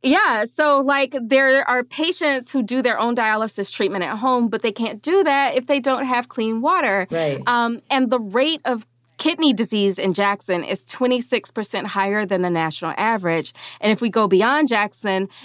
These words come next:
Speaker 1: there are nine thousand Mississippians living with end-stage kidney failure. And the state has the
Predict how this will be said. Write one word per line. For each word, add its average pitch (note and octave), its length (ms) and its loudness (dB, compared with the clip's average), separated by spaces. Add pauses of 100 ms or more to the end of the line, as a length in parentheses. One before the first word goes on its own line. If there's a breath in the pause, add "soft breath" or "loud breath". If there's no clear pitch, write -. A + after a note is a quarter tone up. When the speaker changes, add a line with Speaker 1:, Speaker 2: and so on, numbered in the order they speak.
Speaker 1:
there A3 220 2
are G3+ 100 4
nine G#3+ 460 0
thousand A#3+ 480 0
Mississippians F#3 680 -2
living F3 300 0
with E3 220 -4
end-stage G3 760 0 (100)
kidney E3+ 340 0
failure. D3+ 560 -4 (320 loud breath)
And G#3+ 120 2
the G#3+ 60 4
state A3 300 2
has G3+ 180 0
the G#3 120 -4